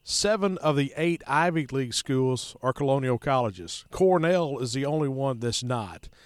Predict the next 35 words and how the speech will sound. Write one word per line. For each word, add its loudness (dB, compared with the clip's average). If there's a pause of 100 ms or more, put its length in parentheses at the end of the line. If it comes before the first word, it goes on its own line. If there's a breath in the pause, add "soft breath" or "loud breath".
(260 soft breath)
And -2
there 4
are 4
two 0
colleges 0
that 0
are 4
not 0 (480)
in 0
the 2
Ivy 4
League 0 (240)
that 2
are 2
colonial 0
colleges. -4
The -6
College 2
of -4
William 2
and -4
Mary, 0
which -4
is -8
the -6
second -2
oldest -2
school -4
in -10
the -6
country, -4 (520 soft breath)
and 0
then 2
Rutgers 2
University, 0